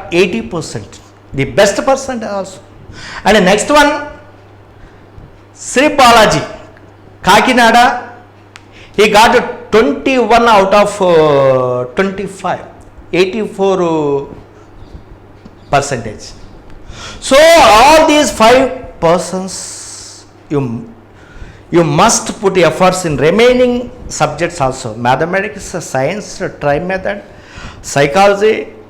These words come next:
P I E, perspectives in education, and in Telugu, and in current affairs also. Why? Because you, you are, you got the best achievements, got best achievements.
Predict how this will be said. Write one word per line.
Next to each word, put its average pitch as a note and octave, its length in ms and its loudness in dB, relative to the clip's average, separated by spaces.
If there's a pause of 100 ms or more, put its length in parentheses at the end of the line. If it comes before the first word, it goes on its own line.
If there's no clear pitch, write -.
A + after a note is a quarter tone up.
(140)
P F#3 180 0
I G#3 120 4
E, F3 40 -2 (100)
perspectives G3 560 0
in F#3+ 80 -2
education, G3 760 -4 (220)
and C#3+ 380 0 (540)
in B2+ 100 -10
Telugu, G3+ 440 2 (760)
and C#3+ 160 0
in C3 120 -2
current B2+ 320 0
affairs A#2 340 -10
also. - 280 -20 (1400)
Why? D3 160 2
Because D#3+ 500 -4
you, C3 140 -10 (100)
you B2+ 140 -4
are, B2 120 -6 (800)
you C3 100 -2
got F3 380 0 (140)
the D3 80 -4
best D3 500 -2 (160)
achievements, - 1000 0 (800)
got F#3 260 2
best - 560 -4
achievements. B3+ 920 -2